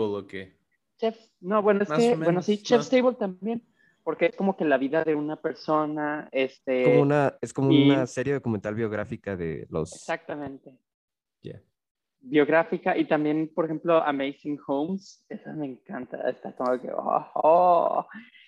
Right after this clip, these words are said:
Speaker 2: Este, porque te explican todo, desde la arquitectura,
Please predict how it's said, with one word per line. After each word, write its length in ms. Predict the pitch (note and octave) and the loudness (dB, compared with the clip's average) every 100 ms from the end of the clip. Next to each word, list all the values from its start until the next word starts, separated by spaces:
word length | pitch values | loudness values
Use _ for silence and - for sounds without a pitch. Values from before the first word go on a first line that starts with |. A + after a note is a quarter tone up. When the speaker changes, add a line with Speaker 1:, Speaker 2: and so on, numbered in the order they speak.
| _ | _
Speaker 2:
Este, 460 | C#3 C3+ - C3 B2 | -2 -2 0 2 2
porque 240 | C3 E3+ | 0 -2
te 80 | D#3+ | -4
explican 500 | - - C#3 C#3+ D3 | -4 -4 0 0 0
todo, 380 | C#3+ C#3 C3+ - | 2 2 2 -2
desde 720 | C3+ A#2+ C3 B2+ B2 A#2+ B2+ | -14 -4 0 2 0 -2 -4
la 160 | B2 A#2+ | -4 -6
arquitectura, 1200 | A#2+ - B2 - - C#3 C3+ C3+ C3 B2 B2+ - | -10 -10 -10 -8 0 0 0 -2 -6 -6 -8 -12